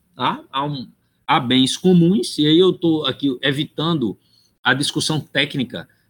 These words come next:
entre a difer-, é, sobre a diferença entre bens comuns e bens públicos, pra gente não entrar num debate dentro do, da própria teoria do direito ou da economia, tá? Não tô entrando nessa questão técnica. Pra gente aqui, a única questão que importa é o seguinte:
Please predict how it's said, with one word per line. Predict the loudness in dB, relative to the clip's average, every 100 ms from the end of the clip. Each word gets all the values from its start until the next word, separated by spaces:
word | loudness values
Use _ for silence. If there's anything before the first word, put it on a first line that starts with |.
| _
entre | -2 0 2
a | 0
difer-, | 0 0 -2
é, | -4
sobre | -2 0 0 0
a |
diferença | -2 -2 -2 -2 -4 -6
entre | -4
bens | -4 -2 -4
comuns | -4 -2 0 0 0
e | -2
bens | -2 -2 -4
públicos, | _ 0 2 0 -2 -6 -10 -12 _ _ _
pra | -2 0
gente | 2 0 0
não | -2
entrar | 0 0
num | 2 2
debate | 2 2 0 -2
dentro | 0 0 0 0
do, | 0 2
da | -2
própria | -2 -4 -2
teoria | 0 2 2
do | 2 2
direito | 4 4 2
ou | -2
da | -2 -4
economia, | 0 0 2 4 2
tá? | 0 0 0
Não | 0
tô | 0
entrando | -2 0 0
nessa | 0 -2
questão | -2 -4 -2 -2
técnica. | -2 -4 -6 -2
Pra | 2 4
gente | 4 0 0
aqui, | 0 2
a | 4
única | 2 2
questão | 0 0 -2
que | 0
importa | -2 -2 0
é | -2
o |
seguinte: | -2 -4 -6